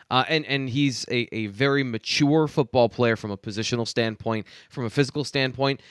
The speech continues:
and we'll get to meet him on, uh, you know, when we, when we talk to him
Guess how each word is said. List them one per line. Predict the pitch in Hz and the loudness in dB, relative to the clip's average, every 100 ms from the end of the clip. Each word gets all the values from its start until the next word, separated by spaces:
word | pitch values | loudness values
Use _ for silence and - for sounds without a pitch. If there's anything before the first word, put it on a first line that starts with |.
| - _ | -20 _
and | 156 196 135 151 131 | 0 2 0 -4 -6
we'll | 139 | -6
get | 135 151 - | 0 0 2
to | 139 | 0
meet | 139 180 | 0 0
him | 156 | 2
on, | 139 127 123 101 | 2 0 -2 -4
uh, | 117 113 113 107 92 113 | 0 0 0 -2 -6 -6
you | 123 | -4
know, | 117 | -4
when | 104 110 | -4 -4
we, | 110 113 107 | -4 -6 -6
when | 107 104 | -8 -6
we | 101 | -2
talk | 139 143 - | 2 0 0
to | 104 | -4
him | 98 95 | -4 -6